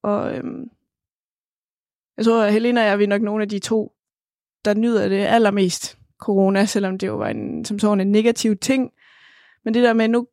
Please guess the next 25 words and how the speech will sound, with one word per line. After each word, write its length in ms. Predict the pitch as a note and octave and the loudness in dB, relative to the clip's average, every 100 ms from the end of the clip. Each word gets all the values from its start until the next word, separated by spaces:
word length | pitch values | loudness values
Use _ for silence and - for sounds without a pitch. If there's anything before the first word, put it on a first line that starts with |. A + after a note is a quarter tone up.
| _ _ - | _ _ -6
nu 100 | A#3+ | -2
fik 220 | A#3+ G#3+ | -2 0
vi 80 | A3 | 0
så 120 | A3 | 2
også 240 | G#3+ A3 | 2 4
løn 240 | A3 A3+ - _ | 2 2 -4 _
under 180 | G3+ F#3 | 0 0
vores 240 | F3+ G3+ | -4 -4
værnepligt, 380 | G3+ G3+ G3 F#3+ | -2 -2 -2 -4
selvom 260 | - G3+ C#3+ | -4 -4 -4
vi 100 | - | -6
var 80 | - | -2
hjemsendt, 540 | G#3+ B3 A#3+ A3 - | 2 2 4 0 0
så 160 | - G#3 | -2 0
vi 160 | A#3 | 0
kunne 380 | A3+ - - A#3 | -2 -6 -2 0
jo 60 | B3 | 2
egentlig 200 | A3+ G#3+ | 2 2
bare, 360 | G#3+ G#3+ A3+ - - _ _ _ _ _ _ | 2 2 0 -4 -18 _ _ _ _ _ _
vi 100 | C4 | 2
fik 140 | B3+ B3 | 2 4
løn 220 | C4 B3 | 4 2
for 320 | A3+ G3+ - | 2 2 2
at 80 | G3+ | -2
træne, 460 | - A#3 B3+ C#4 | 0 2 4 2